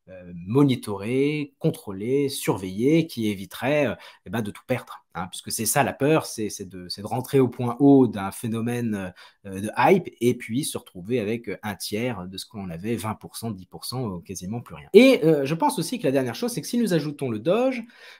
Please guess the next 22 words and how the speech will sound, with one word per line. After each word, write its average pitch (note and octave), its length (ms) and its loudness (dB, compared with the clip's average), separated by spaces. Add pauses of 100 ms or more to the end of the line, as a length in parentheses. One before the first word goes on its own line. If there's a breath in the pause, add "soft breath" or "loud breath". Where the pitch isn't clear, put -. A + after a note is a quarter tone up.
Doge G#3+ 400 6
pourrait E3+ 760 2
nous E3+ 260 4
faciliter D3+ 640 -2
la G#2+ 120 0
vie, A#2+ 520 -8 (100)
euh, G#2+ 380 -6
au C3+ 80 2
sein D3 220 0
de A#2+ 60 -4
l'application A#2 640 -4
grâce F3 500 -2 (440 soft breath)
à D#3+ 420 2
le A#2+ 120 2
s-, D#3+ 260 -2
au F#3 140 4
Smart D3+ 260 0
Engine. A2+ 600 -2
On C#3+ 100 0
sait G3+ 340 4
que, F#3 120 2
euh, D#3 380 8